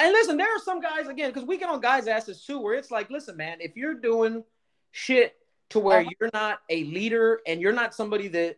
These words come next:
Speaker 1: is deserving her admiration or her respect or her love, like, I mean, you know,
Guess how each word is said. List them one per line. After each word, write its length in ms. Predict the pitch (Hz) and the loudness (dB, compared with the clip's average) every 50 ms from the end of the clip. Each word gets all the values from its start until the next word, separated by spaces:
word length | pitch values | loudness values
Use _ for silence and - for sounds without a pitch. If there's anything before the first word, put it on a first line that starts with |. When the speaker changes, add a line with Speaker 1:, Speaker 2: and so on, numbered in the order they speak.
| _ - | _ -8
Speaker 1:
is 160 | 170 165 156 | -8 -8 -6
deserving 600 | 135 151 160 139 139 175 185 196 190 202 196 185 | -2 -4 -2 0 4 4 4 4 4 0 -4 -2
her 160 | 185 180 156 | -2 0 2
admiration 640 | 160 165 180 185 180 175 170 175 180 175 - 196 175 | 4 4 4 4 2 -2 -2 -2 -2 -4 -10 -14 -12
or 240 | - - 160 175 165 | -8 -6 -6 -4 -4
her 100 | 165 185 | -6 -6
respect 540 | 170 160 156 - - - 165 170 170 - _ _ _ _ _ _ _ | -6 -8 -12 -8 0 2 2 2 2 0 _ _ _ _ _ _ _
or 220 | - 175 196 214 175 | 4 6 6 6 6
her 160 | 185 185 175 | 4 0 4
love, 320 | 180 202 240 233 214 170 | 4 4 6 4 4 2
like, 180 | 165 170 165 160 | 0 -2 0 0
I 60 | 165 | -2
mean, 360 | 165 170 160 160 160 160 160 - _ _ _ _ _ _ _ _ _ _ _ | -2 -2 -4 -4 -6 -8 -10 -16 _ _ _ _ _ _ _ _ _ _ _
you 160 | - 185 196 185 | -6 -4 2 4
know, 180 | 185 185 180 | 4 4 4